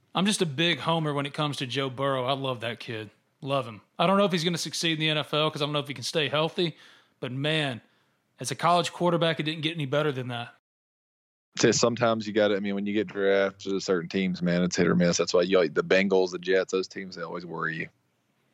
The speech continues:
Speaker 1: The Bengals are the worst. Jody Kitchens at J Kitchens eighteen ten. In your opinion,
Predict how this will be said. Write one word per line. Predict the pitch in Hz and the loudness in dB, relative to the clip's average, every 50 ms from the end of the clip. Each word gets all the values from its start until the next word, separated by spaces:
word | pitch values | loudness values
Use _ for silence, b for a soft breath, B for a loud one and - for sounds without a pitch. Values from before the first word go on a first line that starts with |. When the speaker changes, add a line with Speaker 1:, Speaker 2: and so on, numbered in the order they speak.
| _ _ _ _ _ _ _ _ | _ _ _ _ _ _ _ _
Speaker 1:
The | - 123 | -16 -12
Bengals | 120 127 123 117 113 107 | -10 -10 -8 -8 -10 -12
are | 107 | -14
the | 104 | -14
worst. | 98 110 107 107 110 110 - - _ _ - | -14 -12 -12 -10 -10 -12 -12 -16 _ _ -8
Jody | 147 143 190 214 226 220 | -2 0 2 2 2 0
Kitchens | 175 - 220 233 - 196 175 160 147 - - | 0 -2 -4 -4 -2 -2 -4 -4 -6 -6 -2
at | 175 175 180 175 180 147 | 0 0 0 -2 -4 -6
J | 135 170 180 180 | -4 -4 -4 -4
Kitchens | 175 - - 190 185 - 170 160 - - - | -4 -4 -6 -4 -4 -4 -6 -6 -8 -8 -8
eighteen | 175 175 175 175 - - - 185 175 170 156 | -8 -8 -8 -8 -10 -6 -2 -2 -2 -2 -4
ten. | - - - 202 185 156 139 139 180 196 - _ _ _ _ _ _ _ _ _ _ _ _ _ _ _ _ - | -6 -4 -2 0 0 2 0 0 -2 -4 -6 _ _ _ _ _ _ _ _ _ _ _ _ _ _ _ _ -10
In | 143 160 | -4 0
your | 202 247 | 2 2
opinion, | 233 - - 185 190 175 170 175 196 220 226 | 2 0 0 0 0 0 2 2 0 0 -2